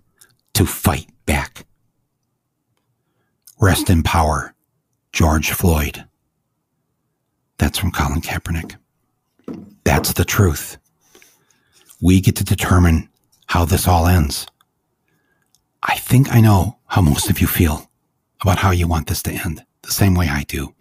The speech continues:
But we are gonna have to make it happen. It will not happen on its own. And there must not be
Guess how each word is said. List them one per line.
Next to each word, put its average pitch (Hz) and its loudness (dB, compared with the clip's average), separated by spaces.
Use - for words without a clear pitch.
But - -2
we 110 6
are 90 0
gonna 85 2
have 90 2
to 92 2
make 82 2
it - -8
happen. 78 -4
It 110 2
will 98 4
not 87 0
happen 90 -2
on 78 -4
its - -8
own. 80 -4
And 95 4
there 98 4
must 90 2
not 80 0
be 76 -2